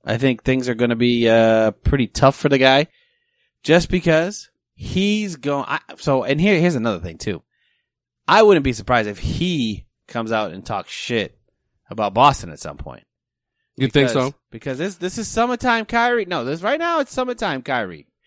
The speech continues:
Speaker 1: Summertime Kyrie last year was all roses and everything was good and that was all good. Just wait. Just wait.
Speaker 2: He became Little Mountain last summer.
Speaker 1: Yeah, <laughs> right.
Speaker 2: <laughs>
Speaker 1: Just wait for the season to start gearing up.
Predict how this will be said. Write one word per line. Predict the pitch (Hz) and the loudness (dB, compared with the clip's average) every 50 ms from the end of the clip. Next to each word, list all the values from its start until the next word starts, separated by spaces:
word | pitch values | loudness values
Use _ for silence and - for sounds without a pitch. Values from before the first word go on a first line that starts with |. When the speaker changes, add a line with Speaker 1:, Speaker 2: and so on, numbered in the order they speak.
| _ _ | _ _
Speaker 1:
Summertime | - - - 247 330 370 - 349 320 285 240 | -4 0 0 0 0 2 2 2 2 2 2
Kyrie | - 254 247 254 254 254 240 | 2 2 2 2 2 2 4
last | 233 240 247 294 311 - - 226 | 4 4 4 4 2 0 0 0
year | 196 170 165 170 170 _ _ _ _ _ _ _ _ _ _ _ _ _ _ _ | 0 0 0 -2 -6 _ _ _ _ _ _ _ _ _ _ _ _ _ _ _
was | - - | -12 -8
all | 120 147 175 208 233 247 254 262 269 269 277 269 | -6 -4 -2 -2 -2 -2 -2 -2 -2 -4 -4 -2
roses | 254 269 269 277 320 359 370 381 359 339 330 277 254 247 220 185 156 151 | 0 2 4 4 4 4 4 4 2 2 0 -2 -2 0 0 0 0 0
and | 151 160 | -2 -4
everything | 156 214 277 254 - 277 285 277 | -2 -2 -4 -2 -2 -2 -2 -2
was | 285 285 254 | -4 -4 -4
good | 247 294 302 320 330 330 330 320 311 269 | -4 -4 -2 0 0 0 0 2 2 2
and | 226 208 | 0 0
that | 208 220 | 0 -2
was | 226 220 | 0 0
all | 220 202 214 226 | 0 0 0 0
good. | 247 247 294 294 214 156 _ _ _ _ | 0 2 4 4 4 2 _ _ _ _
Just | - 254 302 - - | -8 -8 -8 -8 -8
wait. | 311 392 330 294 165 - - _ _ _ | -6 -4 -2 -2 -2 -4 -8 _ _ _
Just | - - 262 381 392 - | -6 -4 -4 -4 -4 -6
wait. | 330 262 262 202 143 160 170 | -4 -2 0 0 0 -2 -2
Speaker 2:
He | 117 | -4
became | 117 123 - - 131 127 123 | -6 -4 0 2 2 2 2
Little | 127 127 127 | 2 2 2
Mountain | 120 117 123 143 156 - - 92 87 | 2 2 2 0 0 -2 -4 -4 -6
last | 85 80 80 - | -6 -8 -10 -10
summer. | - 87 80 78 73 _ _ _ _ | -10 -10 -10 -10 -14 _ _ _ _
Speaker 1:
Yeah, | - - 170 247 320 339 262 127 - - - 117 | -2 2 4 4 6 4 4 2 -2 -4 -8 -8
<laughs> | 123 - - | -4 -2 2
right. | 277 320 294 - - - - - 110 107 92 | 2 2 2 0 -4 -10 -8 -6 -4 -4 -4
Speaker 2:
<laughs> | 82 104 104 80 82 101 - | -6 -8 -8 -10 -10 -10 -4
Speaker 1:
Just | 82 131 170 240 277 202 - | 0 0 2 2 0 0 0
wait | 208 247 277 262 247 | 2 2 2 0 0
for | - 247 214 | -2 -2 -2
the | 202 208 208 202 | -2 -2 -6 -4
season | - - 220 220 233 220 226 220 | -4 -4 -4 -4 -4 -4 -4 -4
to | 214 202 | -4 -4
start | - - 214 214 196 180 | -2 0 0 0 0 0
gearing | 208 214 208 208 214 208 | 0 2 2 2 2 2
up. | 214 233 247 | 2 0 0